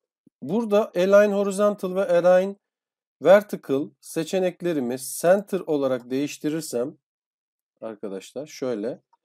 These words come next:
Bakın ekranımı ortalamış oldum. Ve dikkat ettiyseniz şuradaki görüntüyle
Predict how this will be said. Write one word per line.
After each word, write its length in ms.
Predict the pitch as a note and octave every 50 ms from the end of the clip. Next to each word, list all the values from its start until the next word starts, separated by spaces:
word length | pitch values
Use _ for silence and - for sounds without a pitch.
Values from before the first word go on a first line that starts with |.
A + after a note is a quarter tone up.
| _ _ _ _ _ -
Bakın 340 | G3 G3 - G3 G3+ A#3+ - _ _ _ _ _ _ _ _ _ _ _ _ _ _ _ -
ekranımı 460 | F#3 G#3 G3+ - G#3 F#3+ F#3+ G3+ G#3+
ortalamış 600 | A3 G3+ F#3+ F#3+ - - F#3+ F#3+ F#3 F#3+ E3 -
oldum. 400 | C#3+ B2 A2 G2+ C3+ F#3+ A3+ A3+ _ _ _ _ _ _ _ _ _ _ _ _ -
Ve 120 | F3 F3+
dikkat 280 | A3+ G3+ - B3+ B3 B3+
ettiyseniz 580 | B3+ B3 - - C#4 C4+ - B3 B3+ C4 B3
şuradaki 600 | - - - - A#3+ C4 A#3+ A#3+ A3+ - - G3+
görüntüyle 800 | E3+ E3 F#3 G3 G3 G#3+ G#3 G#3 - A#3+ A#3+ G#3+ F#3 G#3 A#3+ A#3